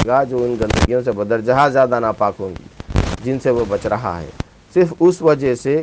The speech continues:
کہ وہ اس فہرست میں درج ہونے سے رہ گئی۔ فہرست یعنی کہ لسٹ میں۔ یہ فرق جو میں آپ سے عرض کر رہا ہوں، یہ محض ایک نظری فرق نہیں ہے، بلکہ آپ اس کو اپنی آنکھوں سے ان حضرات کی زندگیوں میں دیکھ سکتے ہیں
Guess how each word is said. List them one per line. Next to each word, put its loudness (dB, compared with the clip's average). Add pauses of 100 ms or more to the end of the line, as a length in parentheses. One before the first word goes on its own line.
(120)
کہ -4
وہ -2
اس -8
فہرست -2
میں -2
درج 2
ہونے -2
سے -2
رہ 0
گئی۔ -6 (2000)
فہرست 0
یعنی 0
کہ -2
لسٹ -6
میں۔ -14 (560)
یہ 4
فرق 2
جو 4
میں 4
آپ 2
سے 2 (380)
عرض 2
کر 0
رہا -4
ہوں، -6 (120)
یہ 0
محض 2
ایک -2
نظری 0
فرق 2
نہیں 4
ہے، -4 (360)
بلکہ 0
آپ 4
اس -2
کو -2
اپنی -2
آنکھوں 0
سے -4
ان -2
حضرات 0
کی -8
زندگیوں -2
میں -2
دیکھ 0
سکتے -6
ہیں -10